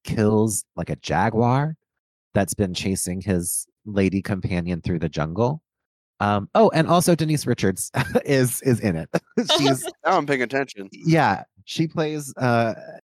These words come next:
Speaker 1: it's interesting because, you know, the previous movies all take place on the island, but this one also shows sort of what's happening back home, where this prom queen, homecoming queen's mom, Denise Richards, is, like,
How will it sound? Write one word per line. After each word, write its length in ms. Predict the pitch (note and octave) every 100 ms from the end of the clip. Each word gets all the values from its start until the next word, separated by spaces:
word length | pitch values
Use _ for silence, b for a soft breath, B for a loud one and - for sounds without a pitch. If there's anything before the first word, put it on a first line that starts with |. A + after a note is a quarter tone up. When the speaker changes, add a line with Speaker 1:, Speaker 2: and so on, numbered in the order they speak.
| _
Speaker 1:
it's 340 | - C#3+ E3
interesting 360 | G#3 F3 - C3
because, 200 | C3 C3
you 60 |
know, 100 | B2+
the 100 | A2+
previous 340 | - A#2+ A#2 A2+
movies 240 | G2+ G2
all 240 | G2 A2+ A2+
take 180 | A#2
place 220 | - G2+ E2
on 60 |
the 120 | E2
island, 480 | - D#3 D#3+ G#2 F#2
but 140 | F#2+ -
this 180 | G#2+
one 100 | A2
also 480 | G2 F#2 - F#2+ E2+ - b b _ -
shows 320 | - G#2 G2
sort 160 | A2 G2
of 80 |
what's 160 | F#2 F2
happening 440 | F2+ F2+ F2+ E2+
back 240 | E2 E2 -
home, 440 | G2 F#2 D#2+ D#2 -
where 320 | F2 D2+ C#2+ -
this 140 | F#2
prom 260 | - F2+ E2
queen, 420 | E2+ E2+ D#2 D#2 -
homecoming 380 | F2+ F2 E2
queen's 320 | D#2 F2 D#2+ F2
mom, 400 | D#2+ D2+ D2+ F#2 _ _ -
Denise 280 | F2 E2+ F2
Richards, 560 | E2 - C#2+ D#2+ - _ _ _ _ _ F#2+
is, 220 | F#2 E2+
like, 380 | F2 D#2 -